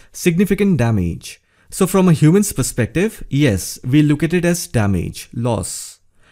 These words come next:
But if you look at it from nature's perspective, it is called creation.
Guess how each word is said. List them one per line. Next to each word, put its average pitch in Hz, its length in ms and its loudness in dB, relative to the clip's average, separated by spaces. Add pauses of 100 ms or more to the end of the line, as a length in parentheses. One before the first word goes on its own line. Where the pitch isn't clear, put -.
But 151 320 0
if 160 120 0
you 147 80 4
look 175 140 0
at 214 100 2
it 214 120 2
from 180 300 2
nature's 156 340 0
perspective, 147 760 -4 (200)
it 139 100 0
is 139 100 -2
called 180 220 0
creation. 113 720 0